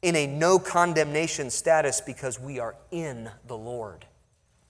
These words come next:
Look at, look at Romans five, verse twelve. "Therefore, just as through one man sin entered through the world, and death through sin, and so death spread to all men because all sinned."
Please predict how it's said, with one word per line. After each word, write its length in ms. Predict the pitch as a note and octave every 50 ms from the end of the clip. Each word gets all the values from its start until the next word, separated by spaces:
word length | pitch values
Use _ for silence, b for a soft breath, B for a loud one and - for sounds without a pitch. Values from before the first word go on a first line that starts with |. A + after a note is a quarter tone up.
| _ _
Look 120 | E3+ F3 -
at, 120 | E3 C#3 - - - - - _ _
look 140 | - F3 D3+
at 100 | D3+ C#3
Romans 380 | D3 D3+ D3+ C#3+ C#3+ C3 -
five, 260 | - D3+ C#3+ C3+ B2+ B2+
verse 160 | C3 B2 -
twelve. 340 | - C#3 C3 A#2+ A2+ G#2+ - - - - _ _ b b b b b b b b b
"Therefore, 320 | F3+ G3+ G3 - G#3 G3
just 260 | E3 F#3+ A#3+ A#3+ -
as 140 | G#3 F3+ -
through 200 | - G#3+ G#3+ F#3+
one 280 | F3+ F#3+ A3+ A#3 A3 G#3
man 300 | G#3 G#3 G3+ G3 F#3 E3
sin 320 | - - - A#3 A3+ G#3+ - F#3+
entered 360 | G3 G3+ G#3 - G3+ F#3 D#3
through 160 | - G#3 G3+
the 100 | E3 D#3
world, 600 | C3+ C3+ D3 F3+ G#3+ G#3+ F3+ D3 C3+ C3 B2+ B B B B
and 320 | B F3 D#3+ D3 C#3+ C3 B2
death 340 | D3+ F3+ G#3 A#3 - -
through 200 | - F3 F3 D#3+
sin, 640 | D3 - - - - G#3+ A#3 G#3 D3 B2 B2+ C3 C#3 b b b b b
and 160 | - G#3 F#3
so 240 | - - A3+ B3 A#3
death 280 | F#3+ E3 G3+ G#3 G3 G3+
spread 460 | - - - - F3 G3+ C4+ F4+ F4+
to 140 | D4 A3 E3
all 140 | D3+ C#3+ C3+
men 240 | C3+ C#3 C#3 C#3+ D3
because 500 | D3 C#3 - - E3+ G#3+ C#4+ D#4+ A3 G3+
all 280 | - C#3+ C#3 B2 A#2+
sinned." 580 | - - - C3 A#2+ A2+ A2 A2+ C3 D#3+ E3